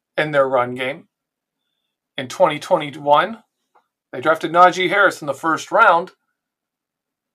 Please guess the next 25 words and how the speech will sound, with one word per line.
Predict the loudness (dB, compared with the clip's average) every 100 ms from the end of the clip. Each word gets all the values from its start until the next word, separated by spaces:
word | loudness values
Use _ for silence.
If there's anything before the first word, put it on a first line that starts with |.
| _ _ -20 -14
He | -12
became | -10 -4 -4 0
their | -2
starting | 0 2 2 4
running | 2 2 2
back, | 2 2 -2 _ _ _ -8
and | -6 -2
one | -2
heck | 0 -2 -2
of | -12
a |
starting | -4 -2 -2 -2
running | -4 -4 -6
back, | -6 -6
setting | -4 -4 -4 -16 _ -20 -20 _
rookie | -6 -6 -4 -2
records | 2 2 2 -2 -2 -20 _ _ _ _
for | -8
the | -6
Pittsburgh | -4 -6 -6 -8 -8
Steelers | -12 -10 -8 -6 -8 -12
in | -12
rushing. | -2 0 0 -8 -18 _ _ _ _ _ _ _ _ _ _ _ _ _ _ _ _ _ _ _ _ _ _ _ _ _ -4
Harris | 6 8 8 6 -4 _ _ _ _ _ _ _ _ _ _ -2
is | 0 2 0 -6